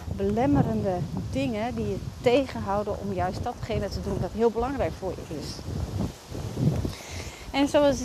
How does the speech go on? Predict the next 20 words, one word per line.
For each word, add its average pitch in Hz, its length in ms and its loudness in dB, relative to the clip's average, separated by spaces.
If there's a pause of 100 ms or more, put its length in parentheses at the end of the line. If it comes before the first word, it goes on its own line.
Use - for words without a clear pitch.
dit 302 200 6 (140)
ook, 247 360 4 (140)
want 233 400 -2
je 233 120 0
zoekt - 380 -2
het - 340 2 (240)
extern. - 800 2 (460)
Ik - 120 2 (120)
zoek - 180 2
het - 140 4
extern. 220 680 0
Ik 208 140 -6
wil 240 140 0
graag 220 340 0
die, 202 100 0 (280)
die - 240 0
sticker - 260 4 (120)
van - 120 4
de - 160 0
juf, 285 180 0